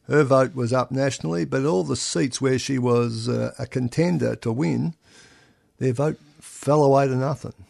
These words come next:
So that was an interesting development that not many people have mentioned.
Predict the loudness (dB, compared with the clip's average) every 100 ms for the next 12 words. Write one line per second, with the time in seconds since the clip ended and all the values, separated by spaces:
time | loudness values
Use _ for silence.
0 | _ _ _ -12 -4 -2 0 0 0 0
1 | -2 -6 -2 -2 0 0 0 -2 -4 -4
2 | -4 -4 -6 -4 -4 -4 -4 -2 0 0
3 | -4 -10